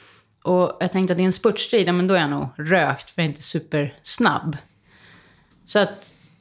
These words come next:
jag tror jag började liksom trissa upp farten, säg med fem, sexhundra meter kvar. Och sen så vid fyrahundra, då gjorde jag allt för att bara tappa henne så långt bakåt. Men jag körde precis allt vad jag hade. Och man kom runt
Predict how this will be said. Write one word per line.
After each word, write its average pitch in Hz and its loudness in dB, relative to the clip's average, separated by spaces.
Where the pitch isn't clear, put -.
jag 185 0
tror 220 4
jag 180 -4
började 214 4
liksom 165 0
trissa 175 0
upp 196 0
farten, 156 0
säg 170 2
med 143 0
fem, 151 0
sexhundra 160 0
meter 151 0
kvar. 160 0
Och - -12
sen 175 2
så 170 -6
vid 160 -4
fyrahundra, 160 2
då 156 2
gjorde 151 2
jag 139 2
allt 156 0
för 170 -4
att 160 -2
bara 156 0
tappa - 0
henne 156 0
så 175 -2
långt 190 2
bakåt. 147 -2
Men 160 -2
jag 170 0
körde - -2
precis - -2
allt 220 0
vad 175 2
jag 170 2
hade. 160 -2
Och 208 4
man 190 2
kom 185 2
runt 180 0